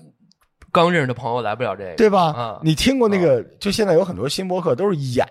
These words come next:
Speaker 2: 的那种打岔，
Speaker 1: 是，是，
Speaker 2: 特
Speaker 1: 是。
Speaker 2: 二逼，有什么三句半就在那儿，<laughs> 哗什么的，
Speaker 1: 嗯。
Speaker 2: 哎，特别假。
Speaker 1: 嗯。
Speaker 2: 但一乐他那个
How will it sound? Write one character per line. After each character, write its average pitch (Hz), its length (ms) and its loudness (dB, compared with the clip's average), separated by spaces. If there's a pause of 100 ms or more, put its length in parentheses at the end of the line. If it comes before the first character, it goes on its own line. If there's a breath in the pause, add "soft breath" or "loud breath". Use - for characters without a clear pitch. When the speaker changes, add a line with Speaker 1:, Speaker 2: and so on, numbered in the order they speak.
(140)
Speaker 2:
的 98 100 -4
那 165 140 0
种 101 160 -6
打 95 160 -8
岔， 113 220 -6
Speaker 1:
是， 117 60 -8
是， - 60 -12
Speaker 2:
特 233 300 4
Speaker 1:
是。 110 100 -6
Speaker 2:
二 160 400 0
逼， 156 180 -2
有 160 140 2
什 175 80 -2
么 220 140 0
三 247 300 -2
句 214 180 0
半 214 340 2
就 156 140 0
在 156 80 0
那 156 100 -2
儿， 147 220 -2
<laughs> 156 40 -10
哗 214 340 -4
什 175 120 2
么 143 80 -8
的， 113 240 -2
Speaker 1:
嗯。 165 360 -16
Speaker 2:
哎， 127 100 -4
特 151 160 -2
别 139 100 6
假。 107 200 -4
Speaker 1:
嗯。 85 100 -18
Speaker 2:
但 151 180 -4
一 139 80 -2
乐 165 200 -2
他 139 100 -8
那 131 160 -10
个 92 240 -10